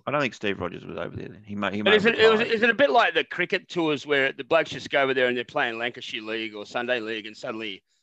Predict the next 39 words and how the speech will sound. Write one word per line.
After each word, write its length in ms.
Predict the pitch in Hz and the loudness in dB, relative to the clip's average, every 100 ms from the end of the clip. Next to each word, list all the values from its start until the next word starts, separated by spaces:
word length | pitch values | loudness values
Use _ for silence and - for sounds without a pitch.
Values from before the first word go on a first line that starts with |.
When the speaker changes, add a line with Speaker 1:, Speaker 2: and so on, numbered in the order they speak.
| _ | _
Speaker 2:
a 20 | |
bit 140 | - 180 | -4 0
like 180 | 143 123 | 0 2
Mike, 180 | 131 - - | 0 0 -8
apparently 320 | - 226 170 | -2 0 0
Mike 280 | 139 139 - | 0 0 0
Whitney, 300 | 180 170 107 | -4 -4 -2
that's 180 | 139 - | -2 -2
what 100 | 123 | -6
happened 160 | 117 104 | -6 -8
to 60 | |
him. 240 | 120 120 92 _ _ _ - | -8 -10 -10 _ _ _ -8
Um, 520 | 117 113 107 104 92 _ _ _ _ | -4 -2 -4 -6 -8 _ _ _ _
someone 280 | - 147 120 | -4 0 0
broke 300 | 117 123 120 | 2 0 2
down 340 | 127 139 135 | 0 2 2
and, 180 | 120 110 - | 0 -2 -8
and, 120 | 110 _ | -14 _
and 140 | 120 117 | -8 -8
the 80 | 113 | -8
Australian 260 | 147 131 | -2 -2
team 200 | - 127 | -2 -6
manager 280 | 120 131 113 | -4 -4 -6
just 240 | 101 113 | -14 -10
rang 160 | 120 120 | -6 -4
up, 140 | 107 - 120 | -6 -8 -8
uh, 400 | 98 92 80 78 _ 110 | -6 -4 -6 -8 _ -12
you 60 | |
know, 120 | 107 113 | -10 -8
whoever 240 | 113 110 | -6 -6
he 60 | 104 | -10
was 100 | 95 | -18
playing 400 | - 120 107 87 _ _ _ _ _ | -8 -6 -6 -10 _ _ _ _ _
and 100 | 113 | -16
said, 380 | - 127 113 95 | -6 -2 -4 -4
uh, 360 | 113 101 92 78 - | -2 -2 -2 -6 -8
"We 100 | 104 | -8
need 220 | 113 151 | -6 -6
you." 100 | 80 | -8